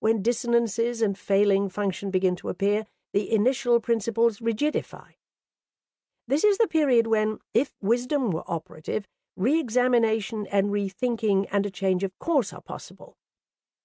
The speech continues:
But they are rare as rubies in a backyard. Rigidifying leads to increase of investment and the need to protect egos.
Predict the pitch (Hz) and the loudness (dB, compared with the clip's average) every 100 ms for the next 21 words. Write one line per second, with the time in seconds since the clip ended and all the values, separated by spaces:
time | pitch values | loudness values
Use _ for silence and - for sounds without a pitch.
0 | _ 196 185 214 262 240 170 190 233 226 | _ -8 0 2 4 2 2 2 4 4
1 | 196 160 156 226 233 220 240 240 240 247 | 2 2 -2 0 -4 -2 0 0 -2 -6
2 | - 269 190 139 - _ _ _ _ _ | -2 0 0 -4 -14 _ _ _ _ _
3 | _ _ _ _ _ _ _ _ 208 196 | _ _ _ _ _ _ _ _ -2 0
4 | 254 311 - 277 311 330 233 233 - 220 | 2 2 2 2 2 0 -2 -4 -4 -6
5 | - 220 233 - 202 - 190 185 185 185 | 0 0 0 -4 -4 -4 -2 0 0 -2
6 | - - 226 302 _ _ - 214 214 214 | -8 -8 -8 -10 _ _ -4 0 2 2
7 | 202 180 190 180 196 190 294 226 131 - | 2 0 -8 -4 -4 -4 -6 -4 -4 -6
8 | - | -18